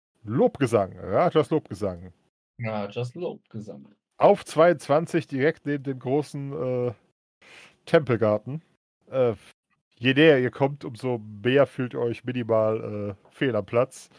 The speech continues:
Speaker 1: Denn aus dem Garten wehen die Gerüche von, äh, Blumen und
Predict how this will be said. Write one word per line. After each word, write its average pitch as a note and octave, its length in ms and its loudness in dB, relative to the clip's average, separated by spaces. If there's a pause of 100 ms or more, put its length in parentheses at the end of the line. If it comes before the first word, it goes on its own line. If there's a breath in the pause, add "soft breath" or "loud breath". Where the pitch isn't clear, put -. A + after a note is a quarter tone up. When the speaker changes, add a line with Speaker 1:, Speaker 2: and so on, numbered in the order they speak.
(440 soft breath)
Speaker 1:
Denn B2 80 -2
aus C#3 140 2
dem C3 140 -4
Garten D#3 560 4
wehen C#3+ 240 2
die C3+ 100 -6
Gerüche C3 380 -4
von, A#2+ 340 -6
äh, A2 200 -4
Blumen D3 760 -4
und A#2+ 400 -14